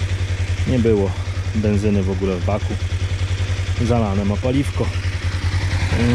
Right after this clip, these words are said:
no, pyka sobie, no, nic się nie leje.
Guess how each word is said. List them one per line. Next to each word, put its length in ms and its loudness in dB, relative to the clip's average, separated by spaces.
no, 140 2
pyka 260 2
sobie, 340 2
no, 100 4
nic 200 2
się 120 2
nie 140 2
leje. 300 2